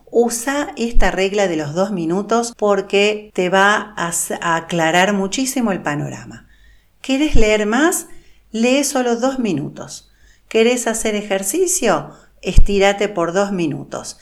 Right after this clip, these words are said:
¿Querés empezar a escribir? Escribí solo dos minutos.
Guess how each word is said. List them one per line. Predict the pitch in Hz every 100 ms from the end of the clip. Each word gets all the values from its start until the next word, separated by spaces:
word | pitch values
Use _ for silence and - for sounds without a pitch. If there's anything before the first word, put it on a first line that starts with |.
| -
¿Querés | 240 277 285
empezar | 269 233 185 - 220
a |
escribir? | 220 - 170 165 254 339 320 -
Escribí | 202 - 226 233 269
solo | - 240 233 226
dos | 175 240 285 320 -
minutos. | 233 220 156 - - - -